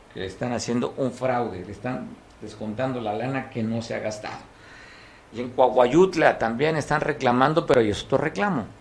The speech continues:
La comunidad de Naranjo dice que después de los sismos,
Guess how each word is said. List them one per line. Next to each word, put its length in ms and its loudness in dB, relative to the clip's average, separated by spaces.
La 260 2
comunidad 260 0
de 60 -2
Naranjo 420 0
dice 400 -4
que 140 -2
después 440 -4
de 80 -4
los 220 -8
sismos, 540 -12